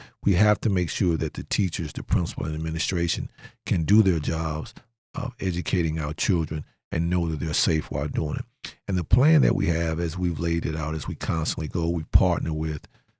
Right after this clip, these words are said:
uh, Winston Police Department, Kernersville, the Forsyth County School System. We have partnered with all of those stakeholders throughout the community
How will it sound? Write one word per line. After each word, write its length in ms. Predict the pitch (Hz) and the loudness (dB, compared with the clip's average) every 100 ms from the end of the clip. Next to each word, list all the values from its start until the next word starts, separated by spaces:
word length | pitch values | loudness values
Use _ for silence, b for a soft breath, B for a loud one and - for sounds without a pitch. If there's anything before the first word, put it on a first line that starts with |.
| _ | _
uh, 280 | - 69 69 | -8 -6 -4
Winston 500 | 80 85 85 - 80 | -4 -2 -2 -2 -4
Police 240 | 76 82 80 | -4 -4 -4
Department, 480 | - 78 76 - - | 0 0 0 -8 -6
Kernersville, 680 | - 85 82 - 80 78 - | -4 -2 -4 -6 -6 -6 -8
the 80 | |
Forsyth 460 | - - - 85 80 | -10 -6 -4 -4 -4
County 280 | 82 76 76 | -4 -4 -4
School 380 | - - 101 87 | -4 -2 -2 -2
System. 320 | - - 98 | -4 -6 -4
We 100 | 95 | -2
have 160 | 82 | 0
partnered 340 | - 107 92 78 | 2 2 2 0
with 140 | 78 - b b _ | -4 -8 b b _
all 320 | - 107 110 | 2 4 4
of 60 | 98 | 4
those 300 | 92 90 - | 2 0 0
stakeholders 680 | 95 92 - 76 78 78 - _ _ _ | 0 0 0 0 0 -4 -8 _ _ _
throughout 360 | - 82 80 95 | -2 0 2 0
the 100 | 101 | -2
community 640 | - 85 82 80 76 82 | -2 0 0 0 -2 -8